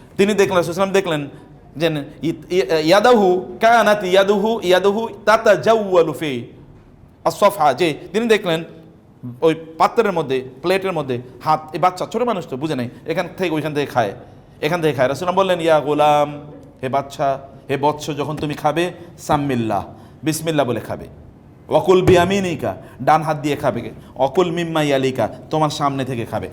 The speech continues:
আপনি বলেন তো আপনার বাচ্চারা কিভাবে খাবে? কয়দিন শিখিয়েছেন? কয়দিন শিখিয়েছেন? বরং শেখানোর সময় কই?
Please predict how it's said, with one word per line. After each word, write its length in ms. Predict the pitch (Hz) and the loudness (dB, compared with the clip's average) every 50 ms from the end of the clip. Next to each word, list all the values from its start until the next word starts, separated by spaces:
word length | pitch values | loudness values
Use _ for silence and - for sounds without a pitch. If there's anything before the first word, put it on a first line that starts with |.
| - - - - | -14 -6 0 2
আপনি 200 | 165 165 196 190 | 2 2 4 2
বলেন 220 | 196 202 202 196 | 2 2 2 4
তো 80 | 196 185 | 4 2
আপনার 180 | 180 185 175 | 2 2 2
বাচ্চারা 360 | 160 175 170 - 190 175 175 | 2 2 0 0 0 -2 -2
কিভাবে 320 | 165 - 180 165 185 180 180 | -2 -2 -4 -2 -2 -2 -2
খাবে? 240 | 185 170 165 160 156 | -2 -2 -4 -2 0
কয়দিন 280 | 160 165 165 170 170 | 0 0 0 -2 -6
শিখিয়েছেন? 500 | - 160 147 151 160 147 - 151 151 156 - - - - - - - - - - - - - - - - - - - - - - - - - - - - - - - - - - - - - - | -12 -12 -10 -8 -8 -8 -8 -10 -12 -12 -12 -16 -20 -20 -20 -20 -20 -20 -20 -20 -20 -20 -20 -20 -20 -20 -20 -20 -20 -20 -20 -20 -20 -20 -20 -20 -20 -20 -20 -20 -20 -20 -20 -20 -20 -20 -10 -2
কয়দিন 280 | - 143 147 160 180 180 | 2 2 2 2 2 0
শিখিয়েছেন? 480 | - 185 170 143 160 143 123 127 120 | 0 -2 -2 0 0 -2 0 0 0
বরং 280 | 117 123 147 175 202 202 | 2 4 4 4 4 2
শেখানোর 380 | 202 - 185 180 214 226 240 - | 2 0 2 4 4 4 2 2
সময় 280 | - 196 190 185 185 | 0 0 0 0 -2
কই? 280 | - - 123 92 80 | -2 -2 -4 -4 -4